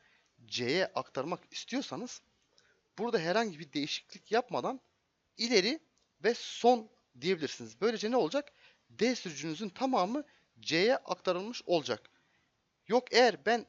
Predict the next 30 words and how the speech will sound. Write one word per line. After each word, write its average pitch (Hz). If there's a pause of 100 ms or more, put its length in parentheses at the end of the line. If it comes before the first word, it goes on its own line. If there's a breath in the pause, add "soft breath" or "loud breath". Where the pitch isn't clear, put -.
(140)
D 226
sürücümün 196
kalmasını 185
istiyorum, 208
sadece 226
buradan 240 (320 soft breath)
belli 214
bir 247
miktar, 214 (380)
e, 117
C'ye 143
atmak 151
istiyorum 190
diyorsanız 262 (340 loud breath)
o 269
zaman 262
buradan 277
mesela -
kaç -
gigabaytını 170
atmak 127
istiyorsunuz? 196 (280 loud breath)
Şu -
anda 226
mesela 226
kaç 254
gigabaytmış 151
benim 131
D 156
sürücüm? 151